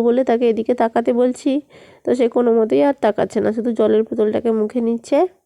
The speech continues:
আর আমার সেই দিদির মেয়েরা তাকে কোলে নিয়ে এদিক ওদিক ঘোরাচ্ছে, আর আমার কাছে আর আসছে না, সেই ছোট ছোট বাচ্চাদের কাছে যাচ্ছে, আর আমাদের কাছে আর আসছে না, বড়দের কাছে।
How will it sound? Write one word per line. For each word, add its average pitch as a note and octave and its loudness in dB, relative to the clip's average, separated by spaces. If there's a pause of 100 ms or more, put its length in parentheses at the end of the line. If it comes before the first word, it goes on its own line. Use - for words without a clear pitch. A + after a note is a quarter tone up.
(1900)
আর A3 2
আমার G#3+ 2
সেই A3+ 0
দিদির A3 0
মেয়েরা A3 2
তাকে A3+ 0
কোলে A3 2
নিয়ে A3 2 (520)
এদিক A3+ 0
ওদিক A#3 0
ঘোরাচ্ছে, A3+ 2
আর C#4 2
আমার A#3 2
কাছে A#3+ -2
আর C4+ 2
আসছে G#3+ 0
না, G3 0
সেই A#3+ 0
ছোট A#3+ -2
ছোট B3 -2
বাচ্চাদের C4 0
কাছে C#4 0
যাচ্ছে, G#3+ -2 (640)
আর A3 2
আমাদের A3 0
কাছে A3+ -2
আর A#3 2
আসছে A#3 -2
না, A#3 2
বড়দের A3+ 2
কাছে। A3+ -2